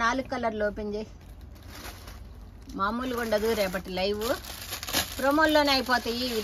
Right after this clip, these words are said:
దాదాపు. రేపటి దాకా రావటం ఏమో కానీ. ఓకే, ఆ, ఫోర్ కలర్స్ ఉన్నాయి. ఎయిట్ మీటర్స్ గేరా పటోలా డిజైన్ ఫ్రాక్, ఫార్టీ సెవెన్ లెంత్ అయితే వస్తుంది. ఈ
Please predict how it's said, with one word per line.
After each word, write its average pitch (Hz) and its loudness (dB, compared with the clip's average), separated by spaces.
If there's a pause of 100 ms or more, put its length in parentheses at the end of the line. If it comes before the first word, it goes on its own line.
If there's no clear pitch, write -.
దాదాపు. 247 6 (640)
రేపటి 262 2
దాకా 247 4 (120)
రావటం 226 4 (120)
ఏమో 220 2 (120)
కానీ. 214 2 (500)
ఓకే, 233 -4 (400)
ఆ, 202 -2 (220)
ఫోర్ 269 8
కలర్స్ 285 6
ఉన్నాయి. 277 4 (180)
ఎయిట్ 240 0
మీటర్స్ 262 2 (120)
గేరా 220 2 (180)
పటోలా 240 0 (160)
డిజైన్ 202 -2 (120)
ఫ్రాక్, 208 4 (640)
ఫార్టీ 294 0 (300)
సెవెన్ 226 -2 (160)
లెంత్ 202 0
అయితే 214 0
వస్తుంది. 214 0 (540)
ఈ - -2